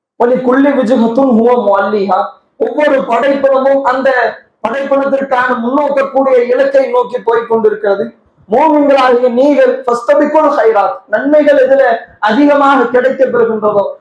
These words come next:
அதுல முந்திக்குங்க, அதுல உங்களுடைய காரியத்தை விரைவுபடுத்துங்கள் என்று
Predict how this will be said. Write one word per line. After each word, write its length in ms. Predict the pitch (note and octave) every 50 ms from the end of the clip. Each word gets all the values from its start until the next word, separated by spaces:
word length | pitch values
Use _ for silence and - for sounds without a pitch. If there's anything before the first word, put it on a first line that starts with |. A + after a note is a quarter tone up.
| _ _
அதுல 340 | - G3+ A#3 C4+ D4 D4 C#4+
முந்திக்குங்க, 760 | B3+ B3 B3 B3+ A#3+ B3+ - - A#3+ A3 G3+ F#3+ G3 G3 - - _ _ _ _ _ _ _ _ _ _ _ _ _ _ _ _
அதுல 360 | - G3+ B3 D4 D#4+ D4+ D4
உங்களுடைய 540 | C#4+ C#4 C#4 C#4 C#4 C#4 C#4 C4 C4 B3+ -
காரியத்தை 640 | - A#3+ A#3+ C#4 D4 D4 D4 C#4+ - D4 D4 C#4+ C4
விரைவுபடுத்துங்கள் 840 | C4 C#4 D4+ D4+ D4 C#4+ C#4 C4 B3+ - G3 A#3 A#3 A#3+ A#3 G#3+ G#3
என்று 560 | G#3 G#3+ G#3+ C#4 D4 C4 - - - -